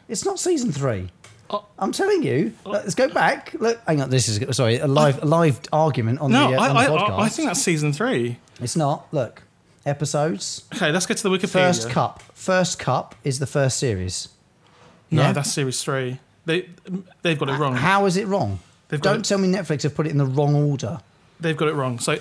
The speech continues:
Speaker 2: let's have a look. So there's a
Speaker 1: So
Speaker 2: Wikipedia.
Speaker 1: what are you saying? Special Blend is the first? No, 'cause season three is Amy Schumer starting.
Speaker 2: No, ha-, look, have a look. Wikipedia, right?
Speaker 1: Yeah.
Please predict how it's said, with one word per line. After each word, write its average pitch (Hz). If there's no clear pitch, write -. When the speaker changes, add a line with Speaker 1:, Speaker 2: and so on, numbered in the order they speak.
Speaker 2:
let's 196
have 196
a 196
look. 123
So 143
there's 208
a 208
Speaker 1:
So 180
Speaker 2:
Wikipedia. 170
Speaker 1:
what 151
are -
you 190
saying? 165
Special 170
Blend 170
is 104
the 110
first? -
No, 123
'cause -
season 143
three 131
is 120
Amy 123
Schumer 117
starting. 98
Speaker 2:
No, 131
ha-, 202
look, 196
have 220
a 220
look. -
Wikipedia, 156
right? 180
Speaker 1:
Yeah. 120